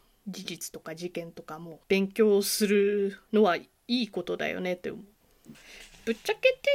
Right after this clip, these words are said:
言うと、多分、なんか今住んでてカナダに、アメリカほどこう、殺される心配はないから、なんかそういう心配はね、<laughs> 私はしてないんだけれども。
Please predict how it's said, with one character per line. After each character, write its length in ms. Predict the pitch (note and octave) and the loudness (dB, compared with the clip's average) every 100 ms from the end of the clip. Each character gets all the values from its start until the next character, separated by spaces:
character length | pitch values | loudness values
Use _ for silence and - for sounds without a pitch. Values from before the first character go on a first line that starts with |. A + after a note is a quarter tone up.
| C#5 C#5 C5+ - C5+ B4 | 4 4 4 4 6 6
言 100 | - | 4
う 40 | F#4 | 0
と、 100 | - | 2
多 720 | A4 A4+ A#4 F4+ A#3+ G3 G#3+ | 2 4 4 4 2 -2 -12
分、 220 | - - | -14 -6
な 80 | D#4 | -2
ん 20 | |
か 120 | C#4 | 2
今 300 | A#3 E4+ G#4 | 2 2 2
住 240 | A3+ - E4 | 2 0 -2
ん 120 | A3 | -2
で 100 | F3+ | -2
て 220 | - F#3 | 0 -2
カ 160 | - G3 | 0 -4
ナ 120 | F3+ | -6
ダ 140 | F3 | -8
に、 300 | F3 E3+ - - _ _ - - _ _ _ _ _ _ - | -10 -10 -14 -18 _ _ -20 -20 _ _ _ _ _ _ -6
ア 140 | A#3 | -2
メ 160 | C#4+ E4 | 0 -2
リ 140 | F4 | 0
カ 120 | F4+ | 2
ほ 60 | E4 - - - - | 6 12 12 12 12
ど 80 | D#4 | 10
こ 360 | - C4 B3+ - | 8 6 0 -8
う、 840 | - - - - - - _ - | -18 -18 -20 -20 -20 -20 _ -8
殺 240 | - B3+ C#4+ | -2 -2 -2
さ 180 | C#4 C#4 | -2 0
れ 140 | C#4+ | 0
る 300 | C#4+ C#4 C#4 | 0 0 -2
心 280 | - A#3 A#3+ | -2 -2 0
配 180 | B3+ A#3+ | 0 2
は 120 | A#3+ | 2
な 160 | A3 C4 | 2 0
い 100 | B3 | -2
か 180 | F#3+ E3+ | -4 -4
ら、 300 | F3 - F#3+ _ - | -6 -8 -16 _ -16
な 100 | G#3+ | -12
ん 20 | F#3+ | -8
か 100 | F#3+ | -6
そ 160 | E4+ | -2
う 60 | F#4+ | 2
い 80 | G4+ | 2
う 20 | |
心 220 | - F#4 | 4 2
配 220 | G4+ - | 8 10
は 180 | G4+ A4+ | 12 12
ね、 140 | F4+ G#4 | 10 8
<laughs> 40 | |
私 360 | - D#4+ D#4 D#4+ | 6 6 4 4
は 200 | E4 C#4 - - - - - | 4 2 -6 -12 -10 -10 -12
し 120 | - | -4
て 120 | B3+ | 0
な 120 | B3+ | 2
い 60 | B3 | 2
ん 60 | F#3+ | 0
だ 100 | F3+ | -8
け 160 | F3 | -10
れ 100 | E3+ | -12
ど 120 | F3 | -12
も。 280 | F3 F3 - | -12 -12 -12